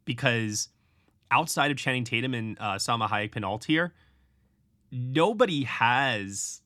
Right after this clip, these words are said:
like, a fully fleshed out character, and you never really get a chance to know who any of these dancers are that are enlisted by,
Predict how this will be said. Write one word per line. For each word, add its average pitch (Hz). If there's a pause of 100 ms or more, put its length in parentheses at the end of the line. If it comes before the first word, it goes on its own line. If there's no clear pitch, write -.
like, 117
a 120
fully 123
fleshed 110
out 104 (540)
character, 107
and 117
you 127
never 139
really 147
get 120
a 110
chance 110
to 113
know 107
who 113
any 117
of 107
these 110
dancers 101
are 107
that 101
are 107 (680)
enlisted 127
by, 101